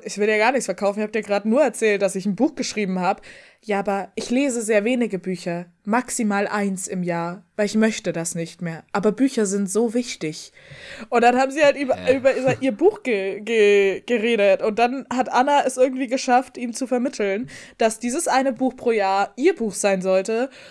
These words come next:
Speaker 1: Und dann konnte sie einfach nicht rausgeben, aber dann war es ihm ein Fuchs wert und das fand ich fantastisch. Und dann ist er gegangen.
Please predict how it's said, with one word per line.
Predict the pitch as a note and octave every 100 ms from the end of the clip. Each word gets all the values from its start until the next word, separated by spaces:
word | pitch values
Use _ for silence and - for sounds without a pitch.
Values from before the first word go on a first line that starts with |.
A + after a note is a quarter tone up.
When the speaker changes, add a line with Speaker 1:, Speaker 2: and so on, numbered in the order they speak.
| -
Speaker 1:
Und | - A#3 A3+
dann | B3+ C4
konnte | D#4 D4 D#4
sie | C4+
einfach | C4+ D4+
nicht | C4+ B3
rausgeben, | C4 C#4 - A3+ G#3+
aber | G#3 A3+
dann | A3+ A#3
war | A#3
es | A#3
ihm | A#3+ A3 G#3+ -
ein | G#3+
Fuchs | - A#3+ -
wert | F#3+ F#3 F#3+ G3+
und | G3+ -
das | G3+ G3
fand | G#3 F#3+
ich | F#3+
fantastisch. | F#3 F#3 F3+ - F3 - - _ _
Und | G3+
dann | G3+
ist | A3+ B3+
er |
gegangen. | A3+ A#3 G#3+ G3 F#3+